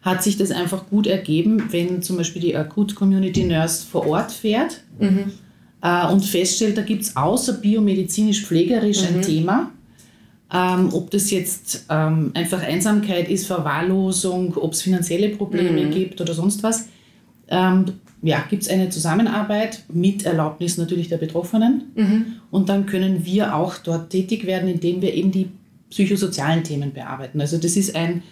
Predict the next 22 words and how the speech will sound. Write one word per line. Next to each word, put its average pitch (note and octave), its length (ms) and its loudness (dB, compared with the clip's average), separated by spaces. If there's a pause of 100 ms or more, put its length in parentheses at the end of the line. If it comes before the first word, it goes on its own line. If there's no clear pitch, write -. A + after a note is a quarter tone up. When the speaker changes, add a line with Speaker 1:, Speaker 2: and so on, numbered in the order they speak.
(260)
Speaker 1:
Notruf G#3+ 420 2
bietet A3+ 340 0
sozusagen F#3 580 -2
da E3 260 0
wirklich G#3+ 400 2
ein F3 220 0 (320)
All-in-One-Konzept F#3 1200 2
an. E3 140 2
Speaker 2:
Ja, - 80 4
ja, G3+ 60 2 (200)
ja, A3 160 0 (120)
ja. G3+ 80 0
Speaker 1:
Also G3 140 0
das G3+ 80 0
Speaker 2:
Das G3 100 0
ist G3 100 0
Speaker 1:
ist F#3+ 80 0
Speaker 2:
total A3+ 160 0
Speaker 1:
wirklich G#3+ 160 0
nach F#3 260 -2
dem G3+ 260 2
bio-, A3 280 0